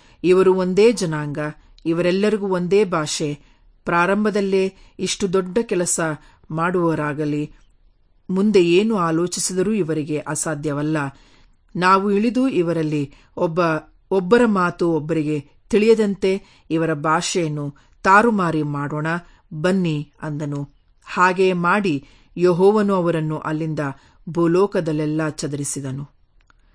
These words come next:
ಅವರು ಆ ಪಟ್ಟಣ ಕಟ್ಟುವುದನ್ನು ನಿಲ್ಲಿಸಿಬಿಟ್ಟರು. ಸಮಸ್ತ ಲೋಕದ ಭಾಷೆಯನ್ನು ಯೆಹೋವನು ಅಲ್ಲಿ ತಾರುಮಾರು ಮಾಡಿ ಅವರನ್ನು ಅಲ್ಲಿಂದ ಭೂಲೋಕದಲ್ಲೆಲ್ಲ ಚದರಿಸಿದ್ದರಿಂದ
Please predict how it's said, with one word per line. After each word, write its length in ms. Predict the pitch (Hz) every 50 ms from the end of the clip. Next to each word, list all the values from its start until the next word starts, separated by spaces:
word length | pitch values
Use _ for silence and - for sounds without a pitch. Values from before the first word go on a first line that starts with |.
| _ _ - _ -
ಅವರು 300 | 165 170 180 185 185 185
ಆ 120 | 175 170
ಪಟ್ಟಣ 440 | 170 - - 170 170 - 180 175 170
ಕಟ್ಟುವುದನ್ನು 720 | 165 - 175 160 - - 165 160 160 156 151 147 147 143 - - _ _ _ _
ನಿಲ್ಲಿಸಿಬಿಟ್ಟರು. 880 | - 170 185 202 233 233 - - 214 180 175 - - 160 156 151 147 147 - - _ _ _ _ _
ಸಮಸ್ತ 560 | - - - 185 185 208 233 226 - - -
ಲೋಕದ 460 | 196 175 165 175 180 175 - 175 160
ಭಾಷೆಯನ್ನು 760 | 151 151 160 151 156 165 - - - 165 151 151 143 139 135 - - - _ _ _ _
ಯೆಹೋವನು 720 | 180 175 175 160 175 196 220 226 220 196 170 156 143 139 - _ _ _ _ -
ಅಲ್ಲಿ 200 | 160 160 156 156
ತಾರುಮಾರು 640 | 156 - 170 165 185 202 202 180 170 156 147 151
ಮಾಡಿ 460 | 147 147 147 156 170 165 151 139 - _ _ _ _ _ _ -
ಅವರನ್ನು 380 | 160 175 175 170 175 170 175
ಅಲ್ಲಿಂದ 340 | 170 165 170 175 190 185 180 185
ಭೂಲೋಕದಲ್ಲೆಲ್ಲ 920 | 175 160 170 180 180 185 202 233 254 254 233 175 180 160 156 151 147 151
ಚದರಿಸಿದ್ದರಿಂದ 840 | 143 - - - 156 170 170 - - 156 143 151 143 143 143 151 147